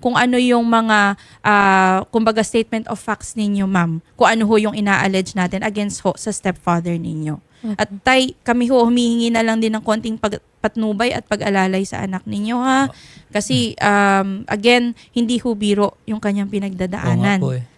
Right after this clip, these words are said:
Speaker 1: Mm-mm.
Speaker 3: Mara-, marami din pong salamat sa pagtulong niyo sa amin.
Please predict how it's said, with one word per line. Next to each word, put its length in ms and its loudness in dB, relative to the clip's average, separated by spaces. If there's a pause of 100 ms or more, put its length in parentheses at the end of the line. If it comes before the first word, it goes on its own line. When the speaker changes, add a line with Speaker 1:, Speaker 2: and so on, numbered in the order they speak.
(180)
Speaker 1:
Mm-mm. 420 -2 (140)
Speaker 3:
Mara-, 260 -4 (460)
marami 320 0
din 80 -6
pong 100 -4
salamat 460 -2
sa 160 -4
pagtulong 480 -2
niyo 80 -2
sa 160 -4
amin. 240 0